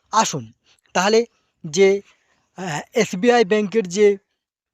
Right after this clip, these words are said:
Twitter হ্যান্ডেল অর্থাৎ এক্স হ্যান্ডেল, সেই হ্যান্ডেলে এই খুশির খবর জানিয়েছে। আমরা, আপনারা সবাই জানেন যে ছেলে মেয়েদের বিবাহ, বাড়ি বানা, বিভিন্ন ধরনের স্বপ্ন থাকে।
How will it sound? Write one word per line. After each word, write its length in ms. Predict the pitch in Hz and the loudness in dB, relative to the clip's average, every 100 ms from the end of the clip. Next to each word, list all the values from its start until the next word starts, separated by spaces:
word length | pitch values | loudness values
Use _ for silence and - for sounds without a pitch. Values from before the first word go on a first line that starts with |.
| - | -6
Twitter 280 | 220 247 233 | -2 0 0
হ্যান্ডেল 420 | 165 156 160 220 _ 190 | 0 -2 -2 -4 _ -8
অর্থাৎ 360 | 180 180 - - 226 | -4 -4 -4 -6 0
এক্স 460 | 233 - - - - | 0 0 -10 -12 -12
হ্যান্ডেল, 400 | 185 175 185 262 _ _ | -4 0 0 0 _ _
সেই 220 | - 214 | 0 2
হ্যান্ডেলে 460 | 185 175 185 208 233 339 | 2 -2 -2 -2 -2 -4
এই 160 | 180 196 | -6 -6
খুশির 340 | 165 165 170 | -10 -14 -10
খবর 320 | 175 196 269 - _ _ _ _ _ _ 180 | -6 -4 -6 -10 _ _ _ _ _ _ -2
জানিয়েছে। 580 | 190 247 220 151 - 127 _ _ - - - | 2 2 2 -2 -6 -16 _ _ -20 -20 -10
আমরা, 540 | 170 208 220 220 240 - _ _ _ _ | -6 -2 0 -2 -4 -12 _ _ _ _
আপনারা 480 | 170 202 196 196 190 | -6 -2 2 2 0
সবাই 320 | - 175 202 | 0 2 4
জানেন 340 | 185 185 190 202 _ _ _ 165 | 2 0 -4 -10 _ _ _ -10
যে 400 | 147 190 190 196 _ _ _ _ _ - | 2 4 4 0 _ _ _ _ _ -4
ছেলে 220 | 196 208 | 2 2
মেয়েদের 500 | 202 202 175 202 180 | 4 0 2 2 2
বিবাহ, 640 | 156 170 190 165 180 180 180 _ _ 135 | 0 0 0 2 2 0 -4 _ _ -2
বাড়ি 280 | 160 180 190 | 0 2 2
বানা, 380 | 180 180 175 | 0 0 -2
বিভিন্ন 340 | 160 202 247 240 | -2 -2 2 2
ধরনের 260 | 214 220 | 0 -2
স্বপ্ন 340 | - 180 208 208 | -2 -4 -2 -6
থাকে। 300 | 202 202 | -6 -8